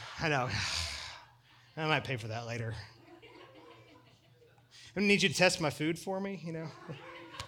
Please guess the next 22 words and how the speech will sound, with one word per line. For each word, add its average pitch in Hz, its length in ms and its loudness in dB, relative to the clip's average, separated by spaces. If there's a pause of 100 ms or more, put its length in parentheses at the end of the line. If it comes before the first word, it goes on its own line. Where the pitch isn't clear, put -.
(680)
Which, - 200 0
uh, 254 120 12
this 269 180 6
is 262 140 4
worse. 247 320 12
I'm 202 60 6
asking 220 240 6
my 190 100 10
wife 208 240 8
to 160 80 -10
test 175 200 -2
my 185 120 -2
food 196 260 -6
for 135 140 -8
me. 123 160 -8 (280)
Jesus. 135 380 -4 (360)
Help 190 200 6
me, 170 100 2
Lord. 139 300 0 (280)
Stop 185 280 10
it, 151 80 -2
Kent. 135 180 -2